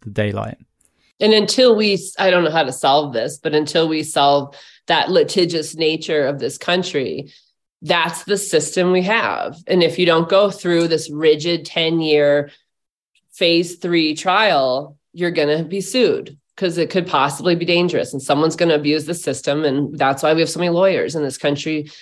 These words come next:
Speaker 2: and doctors are afraid of lawsuits, and they're bound by <clears throat> those contracts working for that hospital to cover their ass and not really be, um, able to pivot and be innovative,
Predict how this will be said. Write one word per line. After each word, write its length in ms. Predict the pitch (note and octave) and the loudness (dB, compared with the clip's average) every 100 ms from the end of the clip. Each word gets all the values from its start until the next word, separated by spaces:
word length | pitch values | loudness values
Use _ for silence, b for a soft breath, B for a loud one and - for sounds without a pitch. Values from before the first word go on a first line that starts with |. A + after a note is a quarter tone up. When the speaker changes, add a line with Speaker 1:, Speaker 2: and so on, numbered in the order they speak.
| B B - | B B 0
Speaker 2:
and 320 | E3 E3 D#3+ | 4 4 4
doctors 400 | B2+ C#3+ F3 E3+ | 2 0 0 4
are 60 | |
afraid 240 | E3+ E3+ F3+ | 2 2 0
of 100 | E3+ | 2
lawsuits, 640 | F3+ G3 G3 C3 - - | 2 2 -2 -8 -8 -6
and 120 | C#3+ | -2
they're 80 | D3 | -2
bound 460 | C#3+ C#3+ C3+ D#3+ D3+ | 0 2 2 2 2
by 460 | C#3+ B2+ B2 C#3+ - | 0 2 0 -4 -6
<clears throat> 60 | |
those 420 | - D4 A#3 E3 E3 | 2 6 6 4 2
contracts 680 | - F#3+ A3 C3 B2+ - | 0 0 0 -2 -4 -4
working 260 | D#3+ D3+ E3 | -2 -2 -2
for 100 | D3 | -2
that 200 | C#3+ D3 | 0 0
hospital 680 | E3+ F#3+ G3 - C3 A2+ D3 B B B | 2 0 0 -2 0 0 -2 B B B
to 200 | F#3 D#3+ - | -6 -6 -6
cover 320 | - D#3+ E3 | -2 2 2
their 180 | E3+ F3+ | 4 4
ass 600 | F3+ B2+ C3 F#3 - - _ _ _ _ | 4 4 2 0 -6 -12 _ _ _ _
and 220 | F3+ F3+ | 0 2
not 340 | E3+ D3+ D3+ - - | 4 2 0 -4 -4
really 460 | F3+ E3 D#3 D3+ | 2 6 6 6
be, 640 | D3+ D3 D3+ C#3+ C#3 C#3+ C#3+ | 2 0 -2 0 -2 -6 -6
um, 540 | D#3 D3 B2+ G2 E2 | -2 -2 -2 -6 -10
able 300 | - F3 E3+ | -2 0 2
to 100 | D#3+ | 2
pivot 560 | D3+ - G#3 G3+ C3 - | 0 -2 0 2 2 0
and 160 | D#3 D3+ | -2 -2
be 180 | D#3 | -2
innovative, 720 | E3 F3+ F#3 D3+ C3 G2 B1+ | 0 0 0 -2 -4 -6 -10